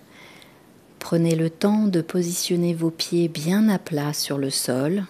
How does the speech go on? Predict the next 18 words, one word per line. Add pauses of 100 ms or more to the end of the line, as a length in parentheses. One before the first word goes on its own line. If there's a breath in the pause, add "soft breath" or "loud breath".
(960)
de
préférence
sans
chaussures,
voire
sans
chaussettes, (500 loud breath)
pour
pouvoir,
euh, (400 loud breath)
ressentir
le
sol
sous
vos
pieds (220)
et
trouver